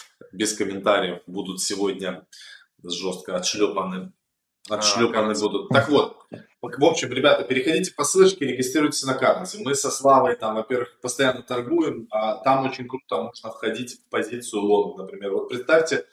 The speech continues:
Speaker 1: если бы вы открыли позицию лонг на Currency, когда биткоин стоил четыре тысячи долларов и до сих пор его держали. Вы представляете, сколько бы бабла у вас было просто на тысячу баксов? Или спли-,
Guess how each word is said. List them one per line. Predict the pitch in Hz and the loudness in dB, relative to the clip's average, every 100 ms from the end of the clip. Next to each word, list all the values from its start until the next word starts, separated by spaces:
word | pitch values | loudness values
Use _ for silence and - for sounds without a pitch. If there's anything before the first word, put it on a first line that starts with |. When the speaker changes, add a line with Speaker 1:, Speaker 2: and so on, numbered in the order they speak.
| - - | -20 -16
Speaker 1:
если | 117 127 190 170 | 4 4 4 0
бы | 220 | 0
вы | 117 151 156 | 2 2 2
открыли | 107 - 131 127 131 | -2 0 0 2 0
позицию | 107 107 127 120 107 | -2 -2 -4 -2 0
лонг | 107 120 - - | 2 0 0 -4
на | |
Currency, | 98 - - 131 - - | 0 2 2 -2 -12 -8
когда | - - 123 120 | -6 0 0 0
биткоин | - - 139 139 139 _ _ - | -8 2 4 4 0 _ _ -10
стоил | - 135 127 117 107 _ - | -2 6 6 6 2 _ -2
четыре | - 147 127 123 | 2 4 2 2
тысячи | 123 - 107 | -2 -2 2
долларов | 131 143 113 104 | 6 6 4 0
и | |
до | 104 | -4
сих | - - | -4 0
пор | 123 | 0
его | 107 | 2
держали. | 107 107 - - 95 | -2 -2 -2 -2 -4
Вы | 101 | -8
представляете, | - 156 175 220 - | -2 0 2 0 -2
сколько | - 110 | -4 -8
бы | 98 98 | -8 -2
бабла | 113 110 104 95 | 0 2 4 4
у | 101 | 2
вас | 104 - | -2 -2
было | 123 98 98 | -2 -2 -4
просто | 127 127 - 123 | -2 -2 -4 -8
на | 113 | -8
тысячу | 113 117 - 104 | -6 -6 -6 0
баксов? | 113 113 - 92 95 | 4 4 0 -8 -6
Или | 104 98 | -4 -4
спли-, | - 117 113 | -4 -6 -10